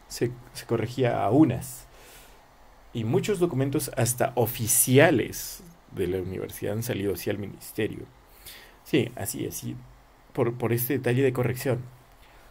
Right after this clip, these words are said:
<clears throat> Diez de diez, todo bien, todo bien, todo bien, todo bien. Ok, perfecto. Bien, vamos a ver con las herramientas que nos permiten optimizar nuestro tiempo. Hemos visto autocorrección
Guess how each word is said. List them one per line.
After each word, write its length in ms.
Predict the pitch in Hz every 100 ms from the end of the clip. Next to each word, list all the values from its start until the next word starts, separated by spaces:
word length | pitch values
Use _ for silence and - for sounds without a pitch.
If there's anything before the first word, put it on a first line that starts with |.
| - - - -
<clears throat> 640 | - 165 139 127 - - 127
Diez 220 | 123 123
de 60 | 160
diez, 380 | 147 139 135 -
todo 260 | 131 131
bien, 300 | 135 139 139
todo 200 | 135 131
bien, 220 | 127 131 127
todo 180 | 127
bien, 180 | 120 123
todo 180 | 127 123
bien. 120 | 120 -
Ok, 180 | 143 143 113 - - - - - -
perfecto. 440 | 123 123 160 - - - - - - - - - - - - - - - - - - - -
Bien, 260 | 165 214 294 - - - -
vamos 300 | 147 202 214
a 40 |
ver 120 | 175 180
con 180 | 196
las 160 | 156 127
herramientas 380 | 123 120 185 175
que 80 | -
nos 160 | 127
permiten 400 | - 127 156 175
optimizar 420 | 160 - 107 -
nuestro 280 | 160 170 113
tiempo. 360 | - 208 - - - - - - - - - -
Hemos 200 | 240 247
visto 240 | 202 190 190
autocorrección 760 | 180 139 117 - - 160 233